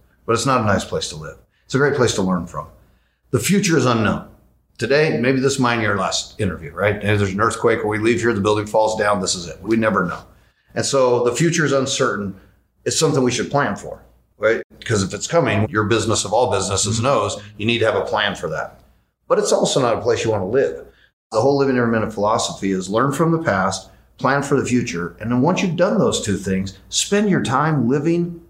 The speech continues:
Speaker 1: right now. Every minute, and this minute, and this time, 'cause this is the only day we get. As far as we know, this is it.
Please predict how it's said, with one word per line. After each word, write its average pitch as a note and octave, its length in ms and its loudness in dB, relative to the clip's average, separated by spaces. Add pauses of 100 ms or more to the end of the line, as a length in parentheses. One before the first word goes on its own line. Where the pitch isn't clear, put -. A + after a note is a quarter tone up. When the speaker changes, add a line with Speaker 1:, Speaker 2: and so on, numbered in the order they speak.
(100)
Speaker 1:
right A#2+ 220 0
now. - 220 -8 (760)
Every C#3+ 240 4
minute, G2 280 -2
and A#2 160 4
this D#3+ 200 2
minute, G#2 320 0
and G#2 120 -2
this D3+ 200 2
time, G#2 480 0 (300)
'cause A#2 180 0
this D#3 160 2
is D3 100 0
the D3+ 60 2
only D3+ 140 2
day D3+ 140 0
we D3 140 0
get. F#3+ 300 -2 (240)
As - 80 -14
far C3 200 2
as D3 80 0
we E3 100 2
know, D#3+ 300 2
this C#3 120 2
is C3 100 -2
it. - 300 -4